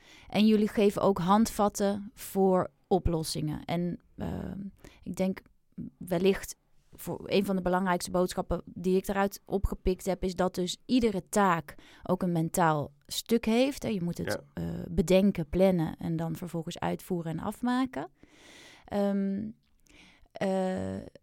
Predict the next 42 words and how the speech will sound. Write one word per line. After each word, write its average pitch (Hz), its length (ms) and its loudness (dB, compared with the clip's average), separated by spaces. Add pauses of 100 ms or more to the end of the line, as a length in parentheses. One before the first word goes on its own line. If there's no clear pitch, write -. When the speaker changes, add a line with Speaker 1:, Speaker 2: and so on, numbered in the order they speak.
(760)
Speaker 1:
ik - 120 -6
denk 240 140 6
dat 208 160 0
dat 190 140 0
heel 196 200 0
inzichtelijk 202 680 -2
is. 302 260 -4 (160)
Wat 196 260 2
wij, 196 400 0 (300)
naar 185 180 -2
aanleiding 185 400 -2
van - 120 -6
deze 185 220 0
podcast, 196 560 -4
in 180 240 -4
veel 214 200 8
gesprekken 202 600 0
steeds 208 400 0
zien, 214 180 0
en 202 140 -2
ook 208 160 0
in 220 80 2
een 208 60 2
vragenlijst 202 600 0
die 196 120 -2
wij 185 180 0
jullie 196 340 2
hebben 180 220 -4
opgestuurd, 196 640 -6
is 214 120 -8
dat, 202 260 0 (360)
hè, 226 140 -2
eh, 202 580 -4
hoewel 202 640 2 (840)
zeker 202 480 2
praktische 208 600 -2
taken 208 440 2
en 190 120 -2
dus 185 180 -2
ook, 196 220 2
eh, - 280 -12
vaak 196 340 -2